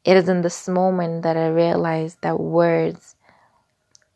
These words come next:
can either make a situation worse or it can actually make it better. People will tell you that you may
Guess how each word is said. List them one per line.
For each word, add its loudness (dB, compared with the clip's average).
can 0
either 4
make 0
a -4
situation -2
worse 2
or 2
it 0
can -8
actually -4
make -6
it -8
better. -2
People 4
will 2
tell 2
you -4
that -4
you -6
may -6